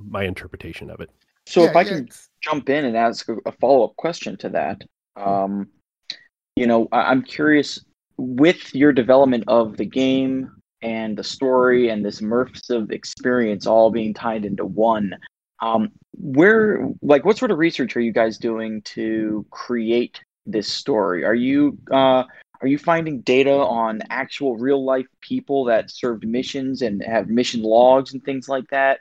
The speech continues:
Speaker 2: Um, you know, where, where are you getting a lot of this research and, and ideas from to be able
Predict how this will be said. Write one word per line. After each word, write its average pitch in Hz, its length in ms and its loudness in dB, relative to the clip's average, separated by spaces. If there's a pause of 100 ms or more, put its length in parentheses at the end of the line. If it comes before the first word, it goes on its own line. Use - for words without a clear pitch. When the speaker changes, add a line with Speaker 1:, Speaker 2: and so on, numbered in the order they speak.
(420)
Speaker 2:
Um, 113 640 0
you 127 200 -4
know, 120 80 0
where, 151 520 2
where 135 260 0
are 156 60 4
you 135 120 0
getting 127 260 -4
a 110 80 -6
lot 110 200 -2
of 104 40 -4
this 110 300 -8
research 110 380 -6
and, 104 180 -8
and 101 240 -6
ideas 104 540 -2
from 95 380 -4
to 98 540 -4
be 104 200 0
able - 220 -4